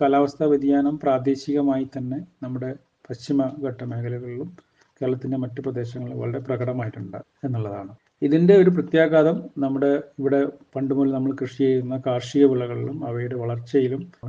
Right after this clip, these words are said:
സൂക്ഷ്മ കാലാവസ്ഥയിലും വളരെ പ്രകടമായിട്ടുണ്ടാകും എന്നുള്ളതിൽ യാതൊരു സംശയവുമില്ല. ഇന്റർനാഷണൽ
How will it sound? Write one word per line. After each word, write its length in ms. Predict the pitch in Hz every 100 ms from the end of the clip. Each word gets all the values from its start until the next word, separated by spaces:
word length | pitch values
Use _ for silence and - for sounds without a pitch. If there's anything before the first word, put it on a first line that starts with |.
| 117
സൂക്ഷ്മ 380 | 147 147 170 170
കാലാവസ്ഥയിലും 760 | 143 135 127 120 - 127 139 151
വളരെ 240 | 120 131 127
പ്രകടമായിട്ടുണ്ടാകും 840 | 120 120 127 123 123 117 113 123
എന്നുള്ളതിൽ 380 | 123 117 117 151
യാതൊരു 300 | 185 120 123 127
സംശയവുമില്ല. 480 | 123 120 143 113 - - _ - 160
ഇന്റർനാഷണൽ 580 | 151 160 175 180 185